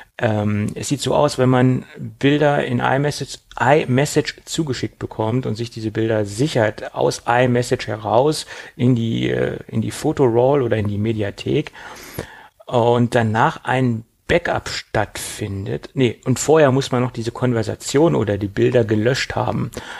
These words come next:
äh, aus seiner, aus, aus dem iMessage heraus. Also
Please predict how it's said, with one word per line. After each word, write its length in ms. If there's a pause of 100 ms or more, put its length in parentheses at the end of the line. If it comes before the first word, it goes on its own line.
(140)
äh, 140
aus 300
seiner, 640
aus, 340
aus 200
dem 140
iMessage 600
heraus. 520 (120)
Also 380